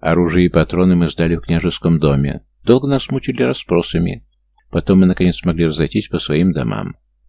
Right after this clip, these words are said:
Князь, слушая нас, пил что-то из высокого бокала, в который ему подливали то сестра, то Кирьян. Сегодня вечером в храме Верховной Ведьмы будет сбор, а сейчас можно посидеть и отдохнуть.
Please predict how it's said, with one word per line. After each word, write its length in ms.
Князь, 420
слушая 440
нас, 180
пил 220
что-то 280
из 120
высокого 480
бокала, 480
в 20
который 240
ему 140
подливали 480
то 180
сестра, 640
то 100
Кирьян. 560
Сегодня 440
вечером 380
в 40
храме 320
Верховной 460
Ведьмы 320
будет 300
сбор, 480
а 80
сейчас 340
можно 240
посидеть 540
и 80
отдохнуть. 640